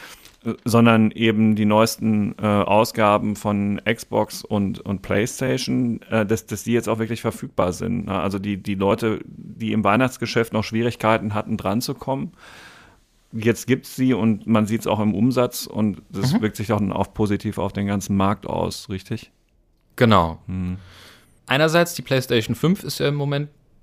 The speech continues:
Speaker 2: glaub ich, das begehrteste dedizierte Spielegerät. Äh, die jüngsten Zahlen, die ich im Kopf hab, sind vierzig Millionen verkaufte Einheiten,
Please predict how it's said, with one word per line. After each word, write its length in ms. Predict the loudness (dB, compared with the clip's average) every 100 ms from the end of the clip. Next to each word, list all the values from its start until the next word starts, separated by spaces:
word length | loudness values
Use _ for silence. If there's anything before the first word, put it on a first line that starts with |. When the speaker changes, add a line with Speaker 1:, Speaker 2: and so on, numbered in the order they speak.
| _ -20 -2
Speaker 2:
glaub 160 | -2
ich, 80 | -2
das 200 | -4 -6
begehrteste 840 | -6 -8 -8 0 2 4 0 -6 -6
dedizierte 580 | -4 -4 -4 -4 -4 -4
Spielegerät. 1040 | -8 -8 -6 -4 0 0 0 -2 -8 -16 -16 -12
Äh, 380 | -10 -10 -12 -6
die 80 | -2
jüngsten 340 | 0 -2 -6
Zahlen, 300 | -6 -4 -4
die 100 | -4
ich 100 | -6
im 120 | -8 -4
Kopf 400 | -6 -6 -8 -4
hab, 280 | -4 -4
sind 280 | -4 0 0
vierzig 640 | -2 -8 -4 -4 -4 -6 -4
Millionen 360 | -2 0 -2
verkaufte 600 | -4 -6 0 -2 0 -2
Einheiten, 960 | 0 -2 -2 -2 -2 -4 -6 -4 -4 -6